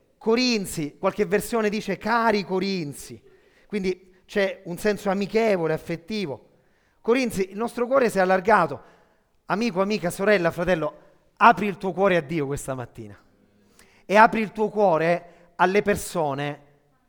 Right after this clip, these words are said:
che Dio ha messo nella tua vita, a partire dalla nostra famiglia, coniuge, genitori, figli, nipoti, nonni, zii,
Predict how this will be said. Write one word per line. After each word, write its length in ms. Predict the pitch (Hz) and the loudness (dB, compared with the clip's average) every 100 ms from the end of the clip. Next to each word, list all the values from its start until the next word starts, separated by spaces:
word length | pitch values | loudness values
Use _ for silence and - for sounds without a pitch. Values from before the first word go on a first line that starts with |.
| _ | _
che 180 | - 175 | -8 -4
Dio 180 | 190 214 | 2 2
ha 40 | |
messo 880 | 190 160 139 - 165 165 165 _ _ | 4 -2 -4 -8 -6 -6 -8 _ _
nella 640 | 143 156 175 202 196 196 196 | -8 -2 -2 -2 -6 -6 -12
tua 400 | 151 151 160 165 _ - | -14 -10 -10 -10 _ -18
vita, 460 | 135 160 - 120 113 _ _ _ _ _ - | -10 -10 -10 -16 -18 _ _ _ _ _ -2
a 80 | - | 2
partire 400 | 208 208 226 214 | 2 2 0 4
dalla 200 | 190 196 | 2 2
nostra 340 | 190 - 294 | -4 -6 -6
famiglia, 680 | 196 180 208 185 143 135 107 - _ _ _ _ _ _ _ _ _ _ _ _ _ _ _ _ - | -4 -4 -2 -4 -6 -8 -10 -18 _ _ _ _ _ _ _ _ _ _ _ _ _ _ _ _ 0
coniuge, 760 | 202 220 190 135 135 113 - - | 4 4 2 -6 -8 -10 -18 -10
genitori, 640 | 165 185 190 208 185 139 127 | -4 -2 4 4 4 0 -10
figli, 480 | 202 208 180 139 117 _ _ _ _ | -8 -6 -6 -10 -16 _ _ _ _
nipoti, 600 | - 156 214 208 180 131 - - | -12 2 4 4 2 -6 -12 -6
nonni, 580 | 185 214 196 160 131 123 | 0 2 2 -2 -8 -10
zii, 520 | - 220 214 147 - | -8 -4 -4 -6 -10